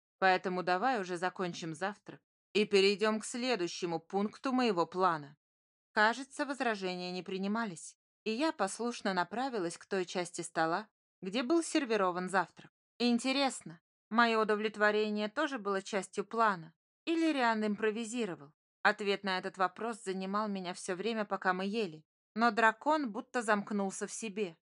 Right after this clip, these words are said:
и не вел со мной светскую беседу. Поэтому, покончив с омлетом, Я обрадовалась, что можно, наконец, перейти к следующему пункту запланированной программы.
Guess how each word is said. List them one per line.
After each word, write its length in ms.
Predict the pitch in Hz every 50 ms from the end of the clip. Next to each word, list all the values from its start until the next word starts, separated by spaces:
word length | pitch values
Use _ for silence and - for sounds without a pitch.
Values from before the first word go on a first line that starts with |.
| _ _ _
и 100 | - 277
не 140 | 294 302 311
вел 220 | 277 302 269 220
со 160 | - - 202 180
мной 200 | 180 175 175 -
светскую 500 | - 170 175 170 - - - 185 175 165
беседу. 560 | 175 196 - - - 196 175 156 151 151 - _ _ _ _ _ -
Поэтому, 580 | 220 214 208 214 254 285 - - 208 190 185
покончив 500 | - 196 190 - 220 208 196 196 - 185
с 100 | - -
омлетом, 560 | 196 185 185 185 202 254 269 - - 165 170 - _ _ _ _ _ -
Я 200 | 277 302 277 254
обрадовалась, 720 | 202 220 233 262 269 240 180 170 160 170 165 170 165 -
что 200 | - - - 190
можно, 380 | 190 196 214 254 214 214 220 214
наконец, 500 | 214 214 214 220 214 214 214 208 - -
перейти 440 | - 214 202 208 208 - - 294
к 60 | 285 -
следующему 720 | - - 247 247 226 185 180 180 - - 185 175 170 165
пункту 460 | - - 220 240 247 - - - 285
запланированной 760 | 247 262 - - 254 240 220 190 180 170 170 156 165 160 165
программы. 600 | - 147 180 180 175 196 190 180 170 156 151 156